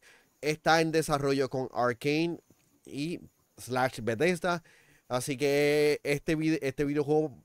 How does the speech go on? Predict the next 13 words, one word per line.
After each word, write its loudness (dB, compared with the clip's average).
va, 0
eh, -6
de 0
tercera -2
persona 0
va 2
a 0
estar -6
tomando -2
lugar 0
en -2
París, -2
Francia. -2